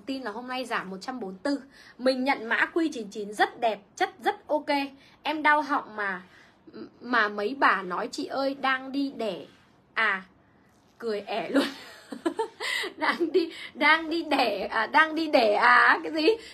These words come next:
Ghi cho em mã này sẽ gọi cho em là, ủa ôi, một nghìn người xem phải set hàn kèm màu. Anh kèm lại cho em cái màu nâu với anh.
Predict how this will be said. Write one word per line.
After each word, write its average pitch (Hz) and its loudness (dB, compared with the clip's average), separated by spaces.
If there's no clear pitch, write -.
Ghi 359 0
cho 359 -2
em 349 -2
mã 330 0
này 311 -4
sẽ 302 -10
gọi 302 -2
cho 302 -10
em 311 -6
là, 269 -8
ủa 226 -6
ôi, 311 0
một 254 -6
nghìn 226 -8
người 226 -8
xem 294 -8
phải 208 -14
set 392 -6
hàn 254 -4
kèm 240 -8
màu. 233 -2
Anh 302 -10
kèm 240 -10
lại 220 -10
cho 285 -10
em 285 -12
cái 294 -12
màu 285 -10
nâu 277 -8
với 330 -8
anh. 311 -10